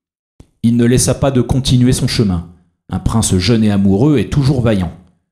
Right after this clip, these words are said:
Il entra dans une grande avant-cour, où tout ce qu'il vit d'abord était capable de le glacer de crainte.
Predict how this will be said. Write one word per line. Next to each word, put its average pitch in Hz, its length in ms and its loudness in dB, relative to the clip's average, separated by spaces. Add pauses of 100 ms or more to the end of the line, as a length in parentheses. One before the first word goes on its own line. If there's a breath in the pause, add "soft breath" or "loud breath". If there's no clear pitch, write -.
(480)
Il 113 120 2
entra 123 260 2
dans 127 120 2
une 120 220 2
grande 117 260 0
avant-cour, 139 800 0
où 117 100 2
tout 160 180 0
ce - 120 -2
qu'il 131 300 0
vit 120 160 0
d'abord 120 460 0
était 123 200 0
capable 151 440 0
de 101 100 2
le 104 120 2
glacer 113 440 0
de 113 80 0
crainte. 185 480 -4